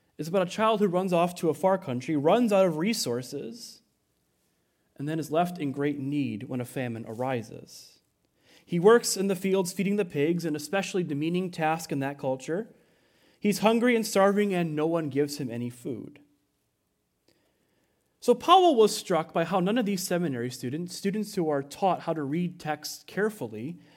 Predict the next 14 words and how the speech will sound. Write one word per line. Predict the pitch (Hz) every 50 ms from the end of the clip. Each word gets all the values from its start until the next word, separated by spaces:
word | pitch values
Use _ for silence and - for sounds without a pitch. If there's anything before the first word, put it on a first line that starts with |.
| - - - _ -
how | - 220 208
none | 190 214 254 311
of | 330 226
them | 226 220 208 202
even | 208 202 202 190 170 160
mentioned | 170 196 214 202 - - 185 170 165 160
the | 151 147
famine | - - 175 175 170 151 131 131
in | 131
their | 143 151 143
retelling | 135 151 170 160 165 - - 151 143 143 131 123
of | 117
the | 135
story. | 127 - - - 262 240 151 104 - - -